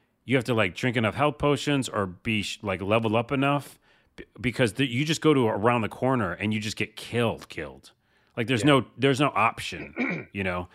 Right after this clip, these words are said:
Speaker 1: I don't know if you, you know the area I'm talking about, but there's a kinda area in,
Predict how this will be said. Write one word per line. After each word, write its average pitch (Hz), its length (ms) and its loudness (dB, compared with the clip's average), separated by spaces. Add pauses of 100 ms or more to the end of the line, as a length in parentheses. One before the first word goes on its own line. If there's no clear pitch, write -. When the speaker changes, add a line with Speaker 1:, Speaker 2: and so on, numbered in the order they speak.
(220)
Speaker 1:
I 120 120 6
don't 147 100 6
know 139 60 6
if 120 100 -4
you, 123 180 0
you 120 180 0
know 113 140 4
the 107 100 2
area 101 240 0
I'm 90 100 -6
talking 104 300 -6
about, 80 240 -8
but 98 100 -6
there's 92 140 -4
a 85 40 -8
kinda 101 240 -4
area 104 240 2
in, 87 80 -6